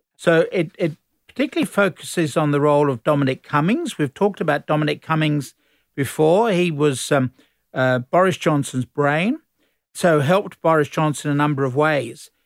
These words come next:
What particularly made his name was,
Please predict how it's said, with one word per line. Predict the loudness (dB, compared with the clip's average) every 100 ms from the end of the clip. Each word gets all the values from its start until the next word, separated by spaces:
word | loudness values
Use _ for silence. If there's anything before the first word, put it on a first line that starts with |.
| _ _
What | 2 2
particularly | 0 -4 -2 -4 0 2 2
made | 0 0 2 0
his | -2 -4 -2
name | 0 2 2 0 -4 -8 -10 _ _ _ _ _
was, | 0 4 4 2 -2 -10